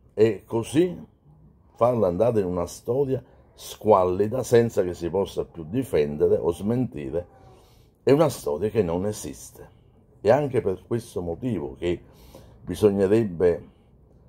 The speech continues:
eh, chiedere, chiedere davvero a Serpin, non so se la procura lo potrà fare, a quale gioco giocavano in questi anni, non l'ultimo anno, in questi anni,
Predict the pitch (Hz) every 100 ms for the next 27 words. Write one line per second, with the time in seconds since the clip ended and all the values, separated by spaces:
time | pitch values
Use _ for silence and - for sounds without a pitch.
0 | _ _ - 92 95 90 95 - - 180
1 | 143 90 73 73 73 - _ _ - 180
2 | 127 98 95 95 92 117 101 78 73 -
3 | 76 71 - 82 67 58 64 87 98 82
4 | 82 71 69 73 69 78 69 64 64 69
5 | 65 57 - 62 55 60 - - - -
6 | - - - 120 120 196 190 110 85 117
7 | 135 87 65 64 - - - 82 87 87
8 | 92 85 71 62 67 - - - - -
9 | - 90 87 98 - 90 104 107 92 87
10 | 95 104 82 80 104 127 87 78 80 78
11 | 67 69 82 127 120 - 104 101 85 92
12 | 104 90 -